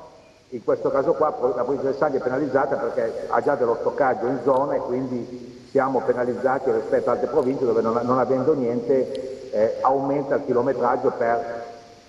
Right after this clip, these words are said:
accedere a questo sito nazionale. Questo sono uno dei tanti parametri che ha usato, c'è anche la distanza dai centri abitati, che però è stata usata secondo noi in maniera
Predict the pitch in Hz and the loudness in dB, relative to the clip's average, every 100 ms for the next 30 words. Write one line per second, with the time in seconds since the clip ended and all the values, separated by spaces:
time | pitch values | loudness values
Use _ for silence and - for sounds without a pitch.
0 | - 113 - 131 127 123 107 - 117 117 | -4 -2 0 2 2 2 2 0 0 -2
1 | - 127 117 107 - 107 127 107 82 - | -2 0 0 0 -2 0 0 -2 -6 -10
2 | - - - - 139 156 - - 131 143 | -14 -18 -20 -4 0 0 -2 -4 -2 0
3 | 127 117 151 156 - - 123 123 - - | -2 0 0 0 -4 -4 -4 -6 -6 -2
4 | 123 139 147 135 123 120 104 117 120 139 | 0 0 -2 -4 -4 -4 0 0 0 -4
5 | 135 127 139 127 123 120 - 139 139 - | -6 -2 -2 0 0 -2 -2 0 0 -2
6 | 135 120 - - - - - - 120 120 | -2 -2 -4 -12 -14 -18 -20 0 0 2
7 | 139 127 127 127 123 143 151 143 143 120 | 0 2 0 0 0 2 2 -2 -4 -4
8 | 120 123 131 131 117 107 131 120 123 110 | -2 0 0 0 -2 0 0 0 -2 0
9 | 120 120 123 135 131 123 117 120 120 127 | 2 2 2 2 0 -4 -6 -4 0 2
10 | 135 123 113 - | 2 2 -2 -6